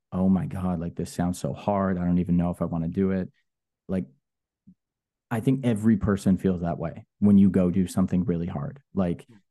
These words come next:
Speaker 1: there is, of course, a resistance and a, uh, like, a, a deep need to want things to be the same because that's where it's easy.
Speaker 2: Yeah.
Speaker 1: Like, it is,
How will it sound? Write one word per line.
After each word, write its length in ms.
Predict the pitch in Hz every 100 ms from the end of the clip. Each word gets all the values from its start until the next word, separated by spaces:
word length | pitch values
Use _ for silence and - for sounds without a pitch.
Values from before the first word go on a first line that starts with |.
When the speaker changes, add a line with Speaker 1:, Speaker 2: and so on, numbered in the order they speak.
| -
Speaker 1:
there 200 | 113 117
is, 300 | 110 101 92
of 120 | 87
course, 480 | - - 101 95 -
a 80 | 98
resistance 800 | 87 90 90 - 87 87 90 - -
and 380 | 92 90 90 - _ _ _ -
a, 160 | 101 92 - - - -
uh, 300 | 92 85 85
like, 200 | 87 85
a, 100 | 85 - -
a 100 | 90
deep 360 | 85 104 98
need 400 | 98 92 95 85 -
to 80 |
want 380 | 85 90 92 -
things 280 | 95 92 87
to 80 | 87
be 180 | 90 90
the 100 | 82
same 360 | - 82 - -
because 280 | 92 95
that's 240 | 90 101 -
where 100 | 101
it's 100 | -
easy. 420 | 101 87 73 71 - _ _ _ -
Speaker 2:
Yeah. 240 | 196 180
Speaker 1:
Like, 200 | 170 - _ _ _ _ _
it 160 | 107 101
is, 320 | 101 98 92